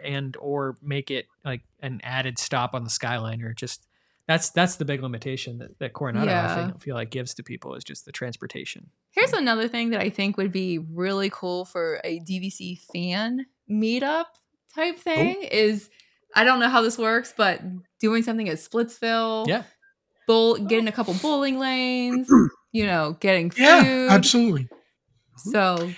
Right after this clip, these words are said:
Speaker 4: And we're not, we're not stating the obvious things like just shopping. Some of
Speaker 2: Yeah.
Speaker 4: these, uh, especially the D V C resorts,
Speaker 2: Mm-hmm.
Speaker 4: some of the gift shops really do have different, unique merchandise.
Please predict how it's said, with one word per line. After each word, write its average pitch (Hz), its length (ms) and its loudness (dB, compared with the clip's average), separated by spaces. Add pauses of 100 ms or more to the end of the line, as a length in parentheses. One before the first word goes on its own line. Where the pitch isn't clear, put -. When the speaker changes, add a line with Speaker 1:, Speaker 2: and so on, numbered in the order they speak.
(100)
Speaker 4:
And 277 140 8
we're 320 80 8
not, 359 340 10
we're 233 120 10
not 320 160 8
stating 226 320 12
the 185 140 10
obvious 175 440 10
things 143 240 4
like 160 140 4
just 226 160 8
shopping. 165 520 4 (480)
Some 370 240 6
of 370 80 4
Speaker 2:
Yeah. 311 60 8
Speaker 4:
these, - 320 8
uh, 180 260 8
especially 294 360 8
the 214 80 12
D 180 160 10
V 180 100 10
C 294 180 6
resorts, 190 360 6
Speaker 2:
Mm-hmm. - 40 6
Speaker 4:
some 285 100 0
of 339 60 -6
the 240 80 4
gift 226 220 2
shops - 240 2
really 214 220 8
do 185 260 8
have 180 480 4 (460)
different, 202 440 10
unique 185 320 12
merchandise. 147 720 4